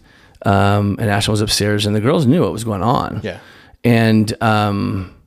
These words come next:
Speaker 1: but, but here's what I did know for sure is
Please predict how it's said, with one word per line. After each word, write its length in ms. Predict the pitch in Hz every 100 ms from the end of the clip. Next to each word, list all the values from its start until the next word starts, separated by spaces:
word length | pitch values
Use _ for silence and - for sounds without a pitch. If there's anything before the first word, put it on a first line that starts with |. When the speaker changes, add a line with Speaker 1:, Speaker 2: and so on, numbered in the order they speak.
| _ _ -
Speaker 1:
but, 340 | 113 117 - -
but 240 | 120 120
here's 320 | 104 147 151
what 100 | 135
I 100 | 120
did 240 | 110 107 107
know 180 | 107 98
for 140 | 98
sure 460 | - 98 87 95 - - _ - - - - _ _
is 480 | 110 107 101 101